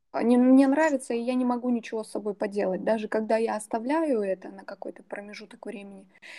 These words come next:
я все равно возвращаюсь, испытываю те же самые ощущения, удовольствие.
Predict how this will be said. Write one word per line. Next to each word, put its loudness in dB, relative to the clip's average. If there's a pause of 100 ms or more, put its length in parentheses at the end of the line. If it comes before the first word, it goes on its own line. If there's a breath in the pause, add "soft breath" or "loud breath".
(460 loud breath)
я 6
все 0
равно 2
возвращаюсь, -2 (240 soft breath)
испытываю 0
те -2
же -8
самые -2
ощущения, -2
удовольствие. 0